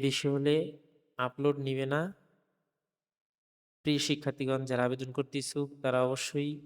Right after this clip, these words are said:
সঠিক সময়ের মধ্যে আবেদন করে ফেলবেন। আবেদনের ফি বাবদ এক থেকে পাঁচ এ বর্ণিত পদের জন্য দুইশত টাকা এবং টেলিটক চার্জ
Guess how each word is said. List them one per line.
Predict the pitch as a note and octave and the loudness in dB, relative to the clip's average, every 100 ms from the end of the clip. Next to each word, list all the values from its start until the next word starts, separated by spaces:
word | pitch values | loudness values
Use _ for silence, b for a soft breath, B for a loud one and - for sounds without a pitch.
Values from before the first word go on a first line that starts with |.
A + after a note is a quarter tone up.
| D3 _ _ _ _ _ _ _ _ _ | -20 _ _ _ _ _ _ _ _ _
সঠিক | - C#3+ C3+ - | -4 -2 0 0
সময়ের | C#3 C3+ C3+ | 0 0 0
মধ্যে | C3+ C3+ | 2 2
আবেদন | C3 C3+ | 2 -2
করে | C#3+ C3 | 0 0
ফেলবেন। | C3 C3 C#3 D3 - - _ _ _ _ _ _ _ _ - | 0 2 2 0 -10 -20 _ _ _ _ _ _ _ _ -4
আবেদনের | C3 C#3+ C#3+ C#3+ C#3+ C#3 - | 0 0 0 0 0 -2 -8
ফি | - D3 | -6 0
বাবদ | C#3+ C#3+ D3 D3 | 2 2 0 -2
এক | C#3+ - | -4 -4
থেকে | C#3+ C#3 | -8 -2
পাঁচ | C#3 C3+ - - - D3 | -2 -2 -6 -8 -6 -2
এ | |
বর্ণিত | C3+ C3+ C#3 C#3 C#3 | 0 0 -2 -4 -2
পদের | C3+ C3+ | -2 -2
জন্য | C#3 C#3 C#3+ C#3 | -4 -4 -4 -4
দুইশত | C3 B2+ C3+ C3 C3 | -4 -2 -4 -4 -2
টাকা | C3 C#3 C#3 C3 | -2 0 -2 -2
এবং | C3 B2+ | -4 -4
টেলিটক | C3+ C3 C3+ C#3 C#3 | -4 -4 -2 -2 0
চার্জ | C#3 C3 | 0 0